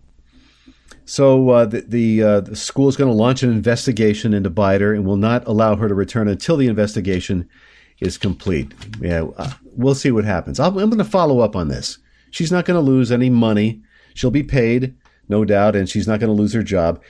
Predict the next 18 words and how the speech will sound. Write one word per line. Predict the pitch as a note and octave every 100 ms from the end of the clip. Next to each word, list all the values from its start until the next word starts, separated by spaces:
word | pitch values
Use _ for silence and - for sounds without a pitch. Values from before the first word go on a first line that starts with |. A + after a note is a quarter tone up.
| -
And | G#3+
this, | C4 -
this | A#3 B3
kind | - - D3+ A2
of | -
stuff's | - C#3 A#2 -
going | A2+ G#2+
on | G#2
all | B2 A#2
over | G2+ F2
the |
country. | - G2 - C2 - _ _ _ _ - -
Teachers | - E3 D3+ C3+ A2+
and | G2+ -
administrators, | F#2 C3 C3 - B2+ G#2 G#2 G#2
he's, | B2 -
they're | B2 A2
left-wing, | B2 F3 - C#3+ E2